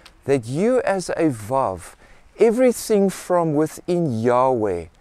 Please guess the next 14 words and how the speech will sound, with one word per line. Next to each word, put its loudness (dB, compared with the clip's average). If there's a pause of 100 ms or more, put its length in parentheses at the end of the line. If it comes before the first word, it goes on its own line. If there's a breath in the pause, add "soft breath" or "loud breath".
(520 soft breath)
gets 0
lodged 0
in -4 (580)
and -8
through -2
you -4
so -4
that -4
you -4
can -8
manifest -10
and -8
release -6
it. -12